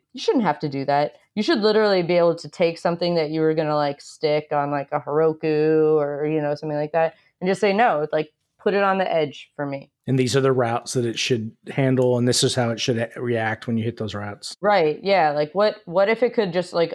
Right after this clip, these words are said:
Speaker 1: understand routes, like, the way you would declare routes in, like, an
Speaker 2: Yeah,
Speaker 1: Express
Speaker 2: totally,
Speaker 1: application?
Speaker 2: totally.
Speaker 1: And so in that sense, once, once we get to that future, I think there's, there's a spot for running pure WebAssembly where you don't have to, like,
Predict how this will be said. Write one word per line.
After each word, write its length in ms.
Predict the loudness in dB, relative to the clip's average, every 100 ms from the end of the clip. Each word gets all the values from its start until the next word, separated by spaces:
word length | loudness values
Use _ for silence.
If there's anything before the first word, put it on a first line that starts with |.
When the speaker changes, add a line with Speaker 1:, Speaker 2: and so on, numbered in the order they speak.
| -4
Speaker 1:
understand 640 | 0 0 2 0 0 0
routes, 440 | 2 2 0 -4
like, 280 | -4 -4 -4
the 100 | -2
way 220 | 0 2
you 140 | 2 2
would 240 | 0 0
declare 420 | -4 0 2 2
routes 340 | 2 0 0 -2
in, 80 | -4
like, 140 | -2
an 80 | -2
Speaker 2:
Yeah, 60 | -2
Speaker 1:
Express 380 | -2 -2 -4
Speaker 2:
totally, 380 | -6 -4 -4 -4
Speaker 1:
application? 260 | -4 -10 -6
Speaker 2:
totally. 280 | -4 -4 -8 _ -6
Speaker 1:
And 120 | -2
so 160 | 2 2 2
in 160 | 0 2
that 260 | 2 0
sense, 440 | -2 0 0 -4 -6
once, 240 | -6 -6 -4
once 220 | -2 -2
we 60 |
get 160 | -2 -2
to 100 | 0
that 260 | 0 0 -2
future, 560 | -8 -4 -4 -2 -4 -8 _
I 80 | -6
think 260 | -2 0 2
there's, 340 | 2 0 -4 -10
there's 300 | -2 0 0
a 60 | -4
spot 480 | -2 2 2 0 -6
for 460 | -4 -2 -2 -6 -8 -2
running 360 | 0 0 -4
pure 400 | -6 -2 0 0
WebAssembly 720 | 0 -2 -4 -8 -8 -6 -6 -4
where 160 | 0 0
you 220 | 0 0
don't 220 | 2 2
have 240 | 0 -2 0
to, 100 | 0
like, 300 | 0 -2